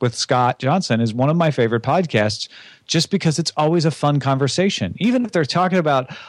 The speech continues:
this, like, really intense rating stuff that I don't understand and, and gear scores and all of that, they just have so much fun doing it, uh, that, that I, I can't not listen to that show.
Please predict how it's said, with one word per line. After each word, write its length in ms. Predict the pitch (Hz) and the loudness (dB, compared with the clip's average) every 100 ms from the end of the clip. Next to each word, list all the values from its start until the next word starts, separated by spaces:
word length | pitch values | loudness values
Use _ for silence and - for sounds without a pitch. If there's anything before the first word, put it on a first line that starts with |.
| - | -14
this, 320 | 127 143 135 | -8 -4 -2
like, 220 | 131 113 | 0 0
really 240 | 131 160 135 | 2 2 4
intense 420 | 113 135 135 - | 2 2 0 -2
rating 540 | 101 113 127 131 127 | -4 0 2 2 0
stuff 300 | 120 127 123 | 0 0 0
that 120 | 110 92 | -2 -2
I 60 | |
don't 320 | 90 104 117 | 0 0 2
understand 760 | 120 113 110 - 107 110 110 110 | 2 0 0 0 2 2 2 2
and, 200 | 98 98 | 0 -2
and 340 | 98 98 104 | -2 -2 -4
gear 260 | 98 113 120 | -2 0 0
scores 440 | - 123 113 107 | 0 0 0 2
and 100 | 107 | 2
all 100 | 107 107 | 2 2
of 80 | 104 | 2
that, 260 | 101 101 - - - | 0 0 -6 -16 -6
they 80 | 156 | -2
just 180 | 175 170 | -2 0
have 160 | 175 | -2
so 80 | 165 | 0
much 160 | 151 - | -2 0
fun 300 | 139 127 98 _ _ _ _ - | -2 -2 -6 _ _ _ _ -6
doing 380 | 143 180 95 78 | -2 0 -2 -6
it, 160 | - _ _ _ - | -20 _ _ _ -2
uh, 400 | 101 98 98 92 | 0 0 -2 -2
that, 220 | 117 110 - - - | -2 -2 -4 -16 -4
that 140 | 110 | 0
I, 200 | 110 113 - _ | 2 0 -4 _
I 100 | - | -6
can't 440 | 110 - 117 120 - | -4 -2 -2 -2 -2
not 360 | 117 107 107 - - | 2 2 2 -4 -8
listen 360 | 117 135 - 85 | 0 0 0 -6
to 80 | 92 | -4
that 180 | 98 | -6
show. 260 | - - | -6 -6